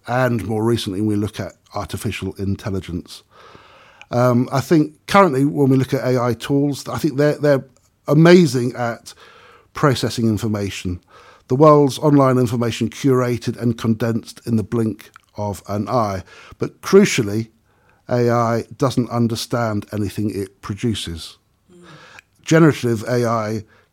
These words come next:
Speaker 1: collates information but has no understanding of how the words or the images it produces apply to the real world. And that's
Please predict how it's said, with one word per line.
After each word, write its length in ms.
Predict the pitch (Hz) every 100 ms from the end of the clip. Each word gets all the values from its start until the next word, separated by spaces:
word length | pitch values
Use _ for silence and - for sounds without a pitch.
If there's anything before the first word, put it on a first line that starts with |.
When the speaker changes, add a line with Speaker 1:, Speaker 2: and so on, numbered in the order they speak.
| -
Speaker 1:
collates 480 | 127 131 143 156
information 560 | 135 117 117 117 113 120
but 140 | 110
has 200 | - 135
no 140 | 127 120
understanding 640 | 120 110 - 127 127 123
of 80 | 113
how 180 | 135 120
the 100 | 107
words 460 | 113 123 117 113
or 120 | 107 107
the 160 | 107
images 380 | 120 120 113 101
it 100 | 110
produces 640 | 104 98 110 - 107 101 - - - -
apply 560 | 98 - 117 110 104 -
to 220 | - 110
the 160 | 110 101
real 240 | 104 101
world. 480 | 101 101 98 87 85 - - - - -
And 140 | 117 156
that's 360 | 180 - -